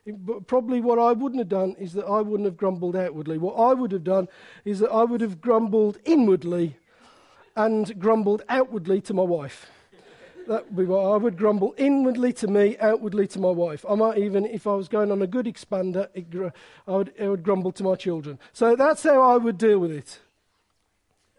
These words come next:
But I want to be honest that many of us actually, even though we've gone through that, have been disappointed, haven't we, how we have responded to different things. I don't know if you've ever done that sometimes. You just think,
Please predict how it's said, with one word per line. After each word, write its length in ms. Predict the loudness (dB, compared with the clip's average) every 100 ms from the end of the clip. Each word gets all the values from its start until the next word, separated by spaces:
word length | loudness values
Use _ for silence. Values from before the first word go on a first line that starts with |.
| _ _ _ _ _ _ _ _ _
But 120 | 0
I 40 | 2
want 260 | 2 0
to 60 | -2
be 280 | -4 -4 0
honest 600 | 2 2 0 -4 -20 _ -2
that 180 | -2 0
many 380 | 2 2 2
of 140 | 2 0
us 420 | -4 -8 -18 -20 _ _ _ -10
actually, 680 | -10 -10 -10 -4 -4 -4 -10 _ _
even 340 | -6 -6 -6 -2
though 160 | -2
we've 240 | -2 -6 -4
gone 240 | -6 -6
through 260 | -8 -6 -6
that, 180 | -8 -8
have 260 | -10 -6
been 320 | -4 -2 -4
disappointed, 800 | -10 -10 -12 -8 -4 -4 -6 -14
haven't 260 | -12 -12 -10
we, 220 | -10 -10 -14 _ _
how 160 | -6
we 240 | -4 0 2
have 180 | 0 -4 _ _ _ _ -12
responded 760 | -10 -10 -6 -2 -2 -4 -12 -14
to 80 |
different 360 | -12 -10 -10 -14
things. 260 | -12 -14 -16 _ _
I 60 | -12
don't 100 | -10
know 60 | -6
if 80 |
you've 100 | -6
ever 200 | -4 -6
done 280 | -4 -4 -4
that 180 | -6 -10
sometimes. 540 | -8 -8 -6 -8 -8
You 60 | -10
just 220 | -12 -8
think, 200 | -8 -8